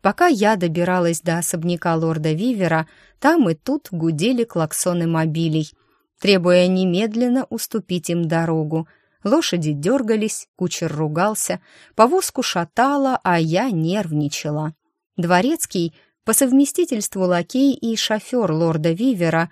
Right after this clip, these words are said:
без ненужных вопросов провел меня в гостиную и попросил подождать. А спустя несколько минут я услышала голос Максимилиана.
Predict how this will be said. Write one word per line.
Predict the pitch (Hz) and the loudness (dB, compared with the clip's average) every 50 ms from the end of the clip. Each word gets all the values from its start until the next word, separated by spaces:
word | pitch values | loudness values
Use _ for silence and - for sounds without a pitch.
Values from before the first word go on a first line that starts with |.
| _ _ _ _ _ - | _ _ _ _ _ -6
без | 208 185 226 240 | -2 0 2 4
ненужных | 240 262 302 339 392 381 - - 240 226 - - | 6 6 6 6 2 0 0 0 -2 0 0 0
вопросов | 185 175 165 - 170 185 220 - - 311 302 - | 0 0 0 0 -2 -2 -2 -2 -4 -6 -6 -4
провел | - 208 202 196 175 180 175 175 | -2 -2 0 0 0 0 0 0
меня | 175 170 170 175 170 160 | 0 0 0 0 -2 -2
в | 160 | -2
гостиную | 160 165 165 - - - 240 254 262 262 269 269 269 262 262 _ _ _ _ _ | -2 -2 -2 -4 -4 0 2 4 4 6 6 4 4 2 0 _ _ _ _ _
и | - 277 | -2 0
попросил | 269 - 277 - 233 226 214 - - - 175 156 151 156 _ | 2 0 0 0 0 -2 -2 -2 -4 -4 -4 -4 -4 -4 _
подождать. | - 185 170 170 170 170 165 - - 147 123 - - - - - _ _ _ _ _ _ _ _ | -2 -2 0 0 -2 -2 -4 -6 -6 -6 -6 -6 -8 -14 -16 -18 _ _ _ _ _ _ _ _
А | - 175 | -4 -4
спустя | - - - 170 - - 185 170 | -2 -2 -4 -4 -4 -2 -2 -2
несколько | 175 170 170 - - 180 175 - - 170 | 0 -2 -2 -4 -4 -6 -6 -4 -2 -2
минут | 165 170 175 180 220 285 349 - - - - - - - _ - | 0 0 0 2 2 0 0 -2 -8 -20 -20 -20 -20 -20 _ -2
я | - 254 403 453 | 2 2 2 4
услышала | 349 240 - - 185 196 262 - - 220 196 185 170 160 | 2 0 -2 -2 -2 0 0 0 0 0 0 0 0 0
голос | 156 165 175 175 170 170 - - | 0 0 -2 -2 -2 -2 -4 -4
Максимилиана. | 170 165 156 - - - 170 165 160 160 156 156 151 151 151 151 147 151 139 143 151 | -4 -4 -4 -6 -4 -2 -2 0 0 0 0 2 2 2 2 2 0 -2 -2 -4 -8